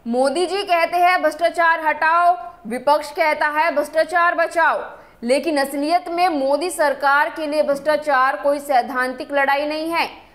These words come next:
बल्कि एक विपक्ष से जुड़ा हुआ मुद्दा है। यह एक राजनीतिक टूल बनकर रह गया है।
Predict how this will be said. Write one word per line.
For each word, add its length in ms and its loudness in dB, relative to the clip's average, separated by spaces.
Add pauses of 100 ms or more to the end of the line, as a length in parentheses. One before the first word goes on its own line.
(160)
बल्कि 360 0
एक 160 2
विपक्ष 560 -2
से 140 -4
जुड़ा 260 -2
हुआ 280 2
मुद्दा 360 -2
है। 480 -2 (200)
यह 160 0
एक 260 2
राजनीतिक 840 0
टूल 180 -4
बनकर 380 0
रह 180 0
गया 200 0
है। 400 0